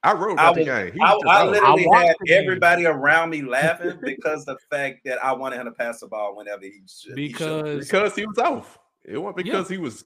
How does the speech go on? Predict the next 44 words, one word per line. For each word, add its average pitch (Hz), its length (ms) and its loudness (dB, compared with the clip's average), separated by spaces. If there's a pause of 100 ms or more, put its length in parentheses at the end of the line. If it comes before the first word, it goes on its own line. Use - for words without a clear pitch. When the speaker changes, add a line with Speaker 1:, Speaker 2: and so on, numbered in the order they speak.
Speaker 1:
taking 117 340 -6
necessary 151 300 -4
bad 156 240 -2
shots. - 220 -8
Speaker 3:
And 147 100 -4
Speaker 1:
All 277 140 2
of 151 140 -4
Speaker 3:
to 139 100 -4
Speaker 1:
it 139 60 -8
to 143 120 -6
me 123 120 -2
Speaker 3:
Sheedy, 254 80 -6
Speaker 1:
was 113 140 -8
within 113 220 -10
the 101 60 -12
flow. 117 320 -8 (160)
<laughs> 139 180 -10
Speaker 3:
I, 151 80 0
and 160 240 -2
I 165 80 -2
really 202 360 -2
hope 180 280 -4
what 143 200 -8
Sheedy 156 280 -8
mentioned 143 360 -10
about 123 280 -10
three 135 240 -8
J, 113 360 -10
everybody, 117 680 -8
uh, 107 640 -8 (260)
actually 123 340 -8
does 120 320 -2
that 113 120 -4
with 110 140 -10
three 123 180 -6
J 107 240 -8
and 101 80 -14
gives 117 240 -4
him 107 80 -12
his 104 160 -14
patience. 107 380 -8
'Cause 95 200 -16
Lord 135 320 4
Jesus, 110 440 -4